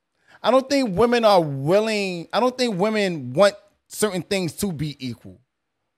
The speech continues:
but they want certain things to be equal. I think the same with us men.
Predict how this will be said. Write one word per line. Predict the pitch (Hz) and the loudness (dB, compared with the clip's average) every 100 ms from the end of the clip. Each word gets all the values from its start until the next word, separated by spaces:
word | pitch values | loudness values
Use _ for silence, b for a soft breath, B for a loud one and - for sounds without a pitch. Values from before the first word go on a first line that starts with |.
| _ _ _ _ - | _ _ _ _ -6
but | 175 | 2
they | 214 | 4
want | 220 196 | 4 4
certain | 247 240 208 | 2 2 -2
things | 190 165 | -2 -4
to | 131 | -4
be | 143 135 120 | -6 -8 -12
equal. | 101 95 _ _ _ _ _ _ _ _ _ _ _ _ _ - | -16 -20 _ _ _ _ _ _ _ _ _ _ _ _ _ -12
I | 143 | -2
think | 226 214 | -2 -2
the | 185 | -2
same | 240 233 214 | -2 -2 4
with | 240 | 6
us | 254 233 | 6 4
men. | 285 220 104 | 2 2 -2